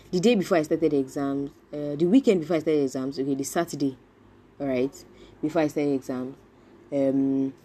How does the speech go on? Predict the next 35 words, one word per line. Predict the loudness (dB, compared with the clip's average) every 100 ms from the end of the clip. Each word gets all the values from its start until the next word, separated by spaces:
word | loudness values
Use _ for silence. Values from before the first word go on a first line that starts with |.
| -20 -8
I | -2
was | 0 2
taking | 0 2 2
home. | 4 4 4 0 -4
I |
found | -4 -2
out | 0
I | 0
lost | -2 -2
my | -8 -6
dad. | -4 -4 -2 -4 -4
I |
got | -4 -4
back | -6
to | -12
school | -6 -4
on | -4
Sunday. | -4 -4 0 2 2 0
I |
started | -6 -2
exams | -2 0 -2 -2
on | -2
Monday. | -2 0 0
I | -2
had | -2
two | -2
or |
three | -2 -2
papers | -4 -4 -4
on | -4
Monday. | -6 -8
I | -10
can't | -8
remember. | -6 -6 -10 -16 -20 -20 -20 -20 -20 -8
And, | -2 0 2 0 -2 -6 -14